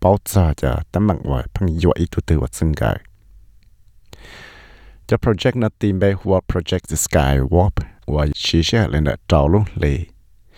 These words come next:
Thế giờ mua cho cái cổng tê là đợt trong phứ Australia cho tôi chứng sự tê chờ cho trâu lúc còn hậu Anti-Slavery Australia. Thia lúc trả đã lâu Sydney Airport nơi. Giờ lên nói chỉ thiết lý mua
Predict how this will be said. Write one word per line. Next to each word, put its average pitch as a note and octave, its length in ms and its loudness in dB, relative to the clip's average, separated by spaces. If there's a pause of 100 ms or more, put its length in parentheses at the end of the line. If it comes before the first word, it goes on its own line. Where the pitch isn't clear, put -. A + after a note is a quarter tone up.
(560)
Thế D3+ 100 0
giờ B2+ 120 4
mua C3 160 2
cho G#2 140 2
cái G2 140 0
cổng C#2+ 360 -4
tê D#2+ 180 4
là D#2 100 2
đợt C#2+ 200 2 (100)
trong C#2+ 260 -2
phứ D2 680 -4 (340)
Australia D2 400 -2
cho D2 180 -2
tôi - 200 0
chứng F2 160 -2
sự - 240 -4
tê A2 200 2
chờ C2+ 340 -4 (120)
cho E2+ 100 2
trâu F2+ 160 2
lúc A#2+ 120 0
còn F2+ 180 0
hậu - 380 -12
Anti-Slavery D2 1000 -2
Australia. C2+ 540 -4 (480)
Thia A2 300 2
lúc G#2+ 220 0
trả - 220 -4
đã C#2+ 260 -2
lâu C2 260 -4
Sydney F2 440 0
Airport - 640 -2
nơi. C#2 240 -6 (2750)
Giờ G#2+ 100 2
lên A2+ 140 2
nói A#2+ 140 2
chỉ A2+ 100 0
thiết - 140 -4
lý A#2 280 4
mua B2+ 240 2